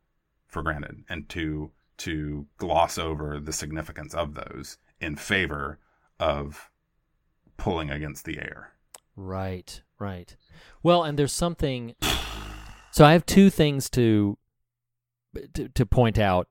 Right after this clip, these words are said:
Speaker 2: in response to what you're saying. The, the first is something that pinged me this second time through that I found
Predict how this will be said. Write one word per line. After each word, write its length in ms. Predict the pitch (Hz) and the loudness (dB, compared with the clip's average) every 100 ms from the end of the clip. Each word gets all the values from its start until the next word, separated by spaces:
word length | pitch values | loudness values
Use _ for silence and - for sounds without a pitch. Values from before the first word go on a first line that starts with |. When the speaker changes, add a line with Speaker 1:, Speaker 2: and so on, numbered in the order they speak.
| - | -4
Speaker 2:
in 160 | 92 | -4
response 380 | 92 - 101 92 | -4 -2 -2 -2
to 80 | - | -4
what 120 | 90 | -4
you're 80 | 82 | -4
saying. 320 | - 78 65 _ _ _ _ _ _ _ - | -8 -8 -12 _ _ _ _ _ _ _ -6
The, 120 | 101 _ | -6 _
the 100 | 113 | -6
first 380 | - 165 175 - | 4 6 6 4
is 480 | 117 104 104 - - _ _ _ _ _ | 4 4 2 -4 -12 _ _ _ _ _
something 460 | - - 147 143 135 | -4 0 2 2 0
that 160 | 113 101 | 0 0
pinged 380 | 127 131 123 107 | -2 -2 -4 -4
me 240 | 117 110 | -2 -2
this 160 | 104 101 | -2 -4
second 340 | - 110 101 | -4 -6 -6
time 220 | 110 101 | -6 -6
through 380 | 95 110 110 95 | -6 -4 -2 -2
that 180 | 92 92 | -4 -4
I 220 | 107 135 | -2 -2
found 640 | 135 117 101 98 95 95 | -2 -4 -2 -2 -2 -6